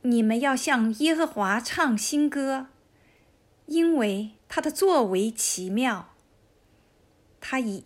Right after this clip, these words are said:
右手和圣洁的臂膀实行拯救。耶和华显明了他的拯救之恩，向列邦彰显了他的公义。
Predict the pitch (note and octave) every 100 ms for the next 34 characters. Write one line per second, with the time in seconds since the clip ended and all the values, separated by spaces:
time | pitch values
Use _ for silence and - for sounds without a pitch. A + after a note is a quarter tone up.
0 | C#4+ E4+ A#3+ - F#3+ F3+ - - A3+ G#3+
1 | - E4+ C4 - G#3 A#3+ - F4 C#4+ G3+
2 | E3+ E3 - G3+ - - C#4+ C#4+ C#4+ C#4+
3 | E3+ E3 - - B3+ - _ _ _ _
4 | _ _ _ _ _ _ _ _ _ _
5 | _ _ _ - C4 C#4 C#4 C4+ G3 F3
6 | G#3 - B3+ A3 F#3 F#3+ C4 A#3+ - B3
7 | A#3 B3 G3 F3+ - F4 A#3+ - B3+ C4
8 | C4+ C4+ C#4 - _ _ _ _ _ _
9 | _ _ _ - - D#4+ D4 F4+ F4 G#3
10 | - C#4 C4 C4+ - _ - F#4+ F#4+ G4
11 | - F#3+ D#3 E3 A#3+ A3+ - C#4+ C#4 C#4+
12 | C#4 B3 F#3